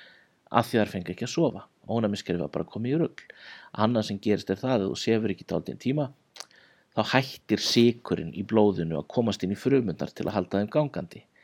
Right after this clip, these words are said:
og safnast bara upp í blóðinu og, og hann byrjar að skemma út frá sér. Við viljum ekki hafa sykur í blóðinu. Hann þarf annaðhvort að fara út úr líkamanum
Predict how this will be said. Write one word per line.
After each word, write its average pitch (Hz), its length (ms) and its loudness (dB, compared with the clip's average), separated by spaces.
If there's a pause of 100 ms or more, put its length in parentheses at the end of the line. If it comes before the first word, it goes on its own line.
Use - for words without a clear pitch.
(280)
og - 80 -10
safnast 107 500 0
bara 98 200 2
upp 117 140 -6
í 98 60 -2
blóðinu 120 520 2
og, - 400 -6
og 101 180 -4
hann 98 140 -2
byrjar 90 180 -2
að - 120 -8
skemma 123 360 -2
út 131 140 -8
frá - 120 -6
sér. - 200 -10 (580)
Við 101 140 2
viljum 117 320 6
ekki 104 200 -4
hafa 104 140 -4
sykur 104 500 -2
í 101 80 0
blóðinu. 104 500 0 (260)
Hann 95 100 -6
þarf 92 160 -2
annaðhvort 85 300 -6
að 85 80 -10
fara 78 120 -4 (100)
út 143 180 -4
úr 95 80 -2
líkamanum 127 480 -4